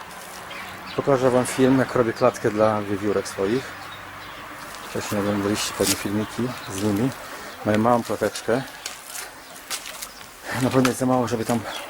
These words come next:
odbyły się lęgi. Tam trzeba zmieścić co najmniej dwie, trzy budki wręcz. Bo jak się okazuje, to podczas lęgów samiec jest wręcz wyganiany przez samiczkę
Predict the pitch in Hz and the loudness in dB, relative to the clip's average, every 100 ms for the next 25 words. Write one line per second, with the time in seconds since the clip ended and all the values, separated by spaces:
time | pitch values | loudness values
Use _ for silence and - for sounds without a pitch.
0 | - - 107 120 - 107 101 92 113 131 | -12 -6 0 2 4 4 4 2 0 0
1 | - - - - - - 104 98 117 104 | -6 -16 -16 -16 -12 -8 -6 0 0 2
2 | 110 - - - 107 107 98 107 117 - | 2 0 -4 0 2 2 4 4 4 4
3 | 123 113 104 - 92 98 107 - - - | 2 4 2 0 0 0 0 -2 -2 -2
4 | - - - - - - - 117 104 101 | -2 -2 -4 -2 -4 -4 -6 2 4 4
5 | 113 120 104 123 117 - 113 113 110 107 | 2 4 6 8 8 8 8 8 6 4
6 | - - - 117 - 123 113 - 123 117 | -2 -4 2 2 4 4 4 4 4 2
7 | - - - - - - - - - 110 | -2 -8 -12 -16 -14 -16 -14 -6 0 4
8 | 120 98 117 131 151 120 98 - 101 - | 4 4 4 6 6 6 4 -2 -4 -2
9 | 104 - 104 | -2 -2 -2